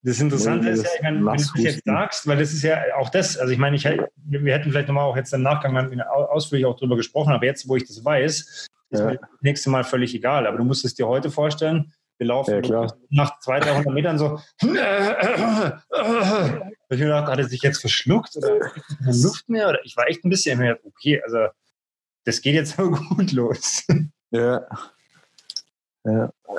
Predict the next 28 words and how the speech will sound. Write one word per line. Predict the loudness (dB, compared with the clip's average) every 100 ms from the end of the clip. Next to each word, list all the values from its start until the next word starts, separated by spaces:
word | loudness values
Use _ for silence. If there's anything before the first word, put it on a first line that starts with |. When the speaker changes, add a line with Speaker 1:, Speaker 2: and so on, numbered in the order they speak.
| -8 -4
Speaker 2:
Ja, | -2 0
und | 0 0
dann | 0
hinten | 0 0 0 0
raus | 2 0 0 -2 -6 -6
wundert's | -2 2 0 0 -2
mich | 0
echt, | 0 0 -2
dass | -2 0
du | 2 0 -2
gesagt | -6 -2 -2 0 -2
hast, | -2 -2 -2 -4 -4 _
dass | -4 0
ich | 0 0
da | 0 2 0
besser | 0 -2 0
ins | -2 -2 -2
Laufen | -2 0 -2
gekommen | 0 0 0
bin, | 2
weil | 0 -2 -6 _ _ _ _
da | -2
habe | 0
ich | 0
schon | 0
echt | 0 -2
gekämpft | -4 -2 0 -2 -2
dann. | 0 0 0